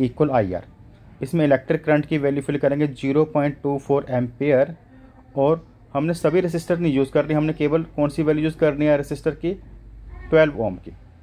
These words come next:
तो यहाँ पर हम लिखेंगे ट्वेल्व ओम, और ट्वेल्व ओम को जब मल्टीप्लाई करते हैं तो हमारे पास वैल्यू आ जाती है टू पॉइंट एट एट वोल्ट। तो नेक्स्ट न्यूमेरिकल के लिए आपको स्क्रीन पे थंबनेल नज़र आ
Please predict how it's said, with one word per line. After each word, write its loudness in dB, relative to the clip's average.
तो -6
यहाँ 0
पर 0
हम 0
लिखेंगे 0
ट्वेल्व 2
ओम, -2
और -10
ट्वेल्व 4
ओम 2
को -2
जब 0
मल्टीप्लाई -2
करते -2
हैं -2
तो -4
हमारे 2
पास 0
वैल्यू 0
आ 4
जाती -2
है 0
टू 2
पॉइंट 2
एट 0
एट -2
वोल्ट। 2
तो -18
नेक्स्ट -8
न्यूमेरिकल 2
के 0
लिए 0
आपको 0
स्क्रीन -6
पे -2
थंबनेल 0
नज़र 2
आ 4